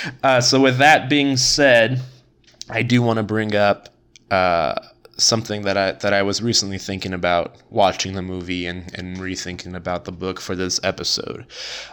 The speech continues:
Um, the Oasis. Cool place. You know, it's, it's a great video game, very immersive. It's not just a game, it's kind of a lifestyle. You know, people work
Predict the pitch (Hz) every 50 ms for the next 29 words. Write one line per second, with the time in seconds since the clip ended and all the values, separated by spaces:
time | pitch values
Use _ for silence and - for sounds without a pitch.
0 | _ _ _ _ _ - 120 120 117 120 113 107 104 104 98 95 85 71 - -
1 | - - _ _ _ _ _ _ - - - 123 123 123 120 123 123 113 87 -
2 | - 69 67 - - - - - _ _ _ _ _ _ _ _ _ _ _ _
3 | _ _ - _ _ - 151 147 127 - 113 101 85 85 90 - - - - -
4 | - - 98 98 95 90 90 90 90 87 80 - - - - - - - - -
5 | - _ _ _ _ _ _ _ _ - - - 95 87 - 104 104 101 98 98
6 | 98 92 87 98 95 95 92 90 87 90 92 90 90 90 90 85 95 95 92 92
7 | 92 92 92 90 87 90 92 92 90 - - - 90 87 87 87 85 - - -
8 | - 98 - - 123 117 110 98 90 - 87 - - 92 82 - 92 107 135 135
9 | 104 - - 85 87 - - - - 117 120 104 95 87 87 87 98 113 127 123
10 | - - 78 87 85 85 82 87 87 - - 95 - 95 90 90 90 90 95 104
11 | 98 - - - - -